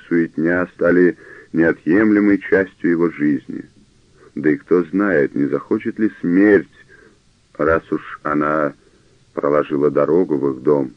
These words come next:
заодно прихватить и его. Амелия испытывала облегчение.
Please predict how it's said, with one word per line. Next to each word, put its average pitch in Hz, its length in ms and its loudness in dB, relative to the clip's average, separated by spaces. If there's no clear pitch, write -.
заодно 85 680 0
прихватить 82 840 -4
и 73 60 -4
его. 95 680 0
Амелия 139 520 8
испытывала 117 600 -2
облегчение. 78 920 -2